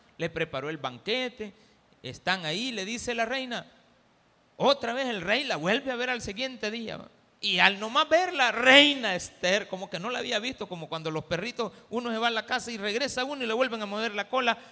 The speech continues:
y vuelve a entrar, y, e-, igualito. Esther le dice, "¿Qué tal? ¿Cómo está?". "Bien, rey". Le, le extiende el báculo y le dice, "Pedime la mitad de mi,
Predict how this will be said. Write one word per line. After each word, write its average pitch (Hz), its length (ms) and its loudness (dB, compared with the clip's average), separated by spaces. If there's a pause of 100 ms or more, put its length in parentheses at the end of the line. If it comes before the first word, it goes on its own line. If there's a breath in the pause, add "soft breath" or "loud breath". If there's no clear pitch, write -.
y 226 100 -6
vuelve 254 220 2
a - 20 0
entrar, 233 260 -2
y, 214 180 -8
e-, 220 60 -6
igualito. 339 720 0 (2000)
Esther 311 640 4
le 240 140 0
dice, 202 200 -8
"¿Qué 269 120 -8
tal? 277 460 8
¿Cómo 240 200 -4
está?". 254 240 -2
"Bien, 247 680 -4
rey". 185 260 -4
Le, 180 200 -16 (840)
le 139 120 -8
extiende 175 420 -6
el 165 80 -6
báculo 185 440 -4
y - 20 -6
le 151 120 -6
dice, 170 420 -8 (880 soft breath)
"Pedime 294 580 4
la 254 200 4
mitad 226 500 8
de 285 120 2
mi, 220 180 -6